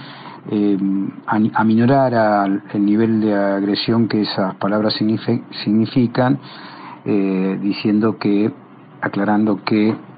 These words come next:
eh, se refería a militares que no entrarían en combate contra la Federación Rusa. Sin embargo,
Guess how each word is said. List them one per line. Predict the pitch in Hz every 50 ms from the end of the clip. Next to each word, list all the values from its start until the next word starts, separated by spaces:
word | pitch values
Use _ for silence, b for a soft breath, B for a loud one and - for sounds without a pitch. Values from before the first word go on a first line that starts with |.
| - - -
eh, | 101 95 92 90 -
se | -
refería | 95 101 98 92 - 107 95 101 104 104 104 101 101
a | - - 104 101 98
militares | 98 101 104 110 110 - 113 117 113
que | - - 107
no | 101 104
entrarían | 104 104 98 110 98 92 107 104 104
en | 104 101
combate | 98 101 98 98 104 104 - 104 101 - - - - - -
contra | - 104 104 104 104 95 95 - 110 110 113 110 B B B B B B B B
la | - 90
Federación | - - 92 92 92 92 - - 98 92
Rusa. | 90 85 - -
Sin | 87 - 104 107
embargo, | 107 110 113 120 120 120 117 123 123 120